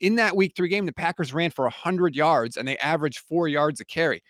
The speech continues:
They used the run game to keep ahead of the chains and keep the game script in their favor, which obviously I think was massive 'cause the Niners' whole game plan is to get you into second and third and long, drop seven guys into coverage,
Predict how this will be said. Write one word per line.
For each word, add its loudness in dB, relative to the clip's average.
They 2
used 2
the 4
run 2
game 0
to 0
keep -4
ahead 0
of 0
the 0
chains -2
and -8
keep -8
the -4
game 0
script -2
in 0
their 0
favor, 0
which -2
obviously 0
I 2
think -4
was -6
massive -4
'cause -4
the -2
Niners' 0
whole 2
game 0
plan -4
is -6
to -8
get -4
you 2
into 0
second -4
and -6
third 2
and 0
long, 2
drop 0
seven 0
guys 2
into -6
coverage, 0